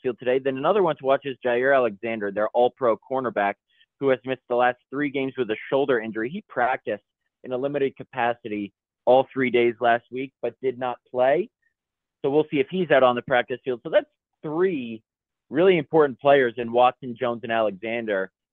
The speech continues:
that the Packers could or could not be with,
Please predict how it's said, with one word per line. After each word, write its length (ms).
that 120
the 80
Packers 400
could 360
or 360
could 200
not 220
be 360
with, 360